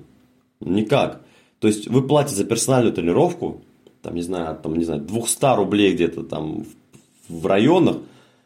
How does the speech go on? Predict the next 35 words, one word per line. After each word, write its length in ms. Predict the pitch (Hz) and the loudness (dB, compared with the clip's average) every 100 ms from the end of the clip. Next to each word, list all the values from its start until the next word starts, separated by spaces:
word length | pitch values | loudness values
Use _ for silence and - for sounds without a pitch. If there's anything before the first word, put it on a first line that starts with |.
| _ - | _ -2
то 180 | 110 104 | 0 2
там, 280 | 87 82 90 | 0 -2 -4
не 80 | 92 | -4
знаю, 180 | 87 80 | -2 -2
буквально 280 | 98 92 | -4 -4
там 180 | 87 80 | -2 -4
до 80 | 87 | -2
двадцати 340 | 107 110 - | -2 -2 -4
тысяч 520 | 113 127 110 90 - - | -2 0 0 -2 -4 -4
там 180 | 82 | -2
в 60 | 85 | -2
условной 440 | - 110 98 87 | -2 0 2 2
там 160 | 78 82 | 0 0
Москве. 580 | 87 87 120 147 190 220 - _ _ _ _ _ _ _ _ _ _ _ _ | 0 0 0 0 0 -4 -12 _ _ _ _ _ _ _ _ _ _ _ _
Да, 220 | 90 107 110 | -2 0 2
с 80 | |
вами 160 | 117 117 | 2 2
занимается 420 | 101 101 113 110 | 4 2 2 0
ещё 140 | 104 107 | 0 0
несколько 320 | 107 - 90 | 0 -2 -8
человек. 500 | - 87 95 127 - _ _ _ _ _ _ _ _ _ - | -2 2 2 0 -4 _ _ _ _ _ _ _ _ _ -8
Ну 100 | 85 | -8
ты 160 | - | -8
ш-, 60 | - | -8
ну 140 | 90 87 | -6 -6
ты 60 | |
что, 180 | - 87 | -8 -10
дур-, 340 | 80 87 85 - - - | -6 -4 -4 -8 -10 -10
охренел? 680 | - 98 92 107 143 139 - _ _ _ _ _ - | -4 0 2 2 2 -4 -14 _ _ _ _ _ -18
Охренел? 520 | - - 85 113 - - _ _ - | -8 0 2 2 -2 -12 _ _ -4
Ну 80 | 87 | -2
нельзя 200 | 98 143 | 0 -2
ж 40 | |
так 160 | - 85 | -2 -2
делать. 320 | 107 73 | -2 -4